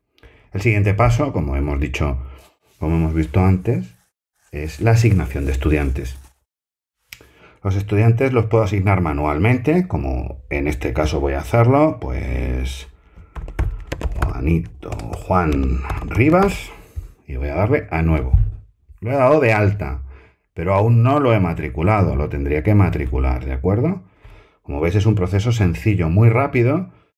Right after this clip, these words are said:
para poder empezar a funcionar y controlar la asistencia de una manera muy rápida. Voy a matricular a Juan Rivas y aún así me voy a opciones de importación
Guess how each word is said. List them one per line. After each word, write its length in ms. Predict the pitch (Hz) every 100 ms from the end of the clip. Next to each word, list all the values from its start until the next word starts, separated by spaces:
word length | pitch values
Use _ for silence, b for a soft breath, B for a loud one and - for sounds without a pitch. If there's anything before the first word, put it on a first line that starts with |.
| b _
para 260 | 69 67 65
poder 500 | 69 85 104 117 117
empezar 380 | 92 82 80 98
a 80 | 101
funcionar 760 | 92 80 78 82 113 117 113
y 60 | 104
controlar 480 | 101 69 78 85 87
la 100 | 85
asistencia 680 | 80 78 107 104 107 110 104
de 140 | 87
una 120 | 90
manera 340 | 82 73 95 -
muy 180 | 76 73
rápida. 500 | 62 60 - - - _
Voy 180 | 110 120
a 60 |
matricular 440 | 76 - 67 73 69
a 60 |
Juan 200 | 69 69
Rivas 520 | 73 120 127 185 - - _ _ _ _ _ _ _ _ _ _
y 100 | -
aún 160 | 113 120
así 560 | 135 120 135 131 - _
me 160 | 95 92
voy 160 | 90
a 60 | 107
opciones 360 | 110 92 92
de 60 | 95
importación 840 | 78 67 67 82 151 98 - -